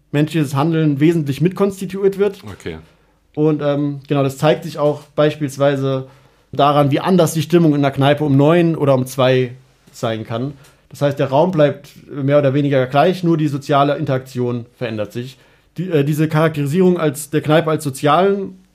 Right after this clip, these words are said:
Speaker 1: sozialen Raum hat schon, ähm, Franz Tröge vorgenommen, ein Name, der einem immer wieder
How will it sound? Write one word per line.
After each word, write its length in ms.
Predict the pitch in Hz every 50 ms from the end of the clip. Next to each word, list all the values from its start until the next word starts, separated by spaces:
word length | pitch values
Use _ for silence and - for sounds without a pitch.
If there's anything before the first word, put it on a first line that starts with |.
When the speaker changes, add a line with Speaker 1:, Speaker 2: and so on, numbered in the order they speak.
| _ _ _ _
Speaker 1:
sozialen 400 | - 143 131 165 156 160 180 180
Raum 240 | 143 160 165 165 143
hat 180 | 156 156 156
schon, 360 | - 147 143 143 143 139 131 - - - _ _ _ _ _ _ _ _ _ _ -
ähm, 220 | 139 131 135 131
Franz 340 | 131 - 147 156 147 151 -
Tröge 320 | - 151 160 190 196 220
vorgenommen, 560 | - 202 208 196 196 196 196 196 208 202 185 - 156
ein 80 | 143
Name, 280 | 147 160 170 180 180 156
der 120 | 160 160
einem 160 | 151 147 180
immer 260 | 190 220 202 208 185 175
wieder 440 | 185 185 180 170 165 160 156 151